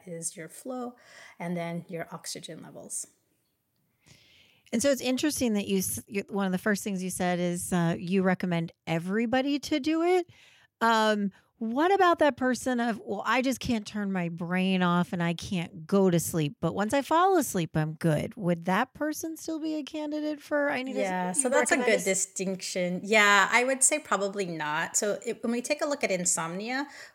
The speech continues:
Speaker 1: we look at sleep onset. And so that's the case that you just, um, mentioned, Doctor Brenner, is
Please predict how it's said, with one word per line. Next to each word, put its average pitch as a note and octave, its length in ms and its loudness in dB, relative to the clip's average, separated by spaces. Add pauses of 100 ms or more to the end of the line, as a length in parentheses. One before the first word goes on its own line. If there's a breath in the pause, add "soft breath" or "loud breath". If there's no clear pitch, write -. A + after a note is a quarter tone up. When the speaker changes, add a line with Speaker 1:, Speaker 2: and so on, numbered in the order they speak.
Speaker 1:
we G3 120 0
look G3 180 0
at - 180 0
sleep F3+ 360 -2
onset. F#3 480 -4
And F#3+ 120 -2
so F3 120 -2
that's E3+ 200 -4
the F#3 80 -10
case F3 280 -10
that - 180 -10
you F#3 80 -16
just, - 480 -8
um, F#3 400 -12 (100)
mentioned, F#3 340 -10
Doctor F3+ 200 -8
Brenner, F3 280 -6
is E3+ 160 -8